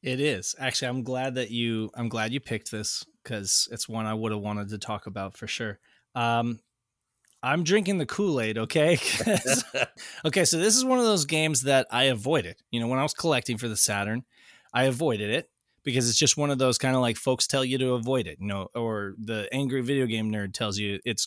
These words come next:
Speaker 1: a steaming pile, you know,
Speaker 2: Mm-hmm.
Speaker 1: and that you should avoid it, right? So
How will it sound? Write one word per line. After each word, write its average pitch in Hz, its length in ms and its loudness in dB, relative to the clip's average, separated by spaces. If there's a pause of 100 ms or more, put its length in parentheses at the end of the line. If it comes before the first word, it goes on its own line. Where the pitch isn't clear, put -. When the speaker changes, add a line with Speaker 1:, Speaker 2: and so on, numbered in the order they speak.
Speaker 1:
a 113 140 -2
steaming 113 420 0
pile, 104 520 -4
you 110 80 -2
know, 113 160 0 (120)
Speaker 2:
Mm-hmm. 87 120 -16
Speaker 1:
and 117 120 -2
that 110 80 -6
you 120 80 0
should 123 140 0
avoid 131 280 0
it, 101 120 -6
right? 113 160 0
So 120 320 -2